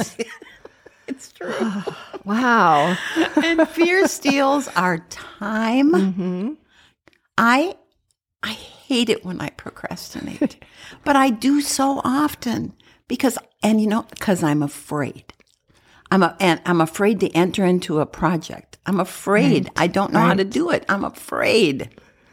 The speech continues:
Speaker 1: It's, it just, um,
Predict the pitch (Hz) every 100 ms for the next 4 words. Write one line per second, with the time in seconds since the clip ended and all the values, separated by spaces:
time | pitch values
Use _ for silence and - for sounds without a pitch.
0 | - 147 - - - - - _ - 165
1 | - - - 180 - - - _ _ -
2 | 151 139 139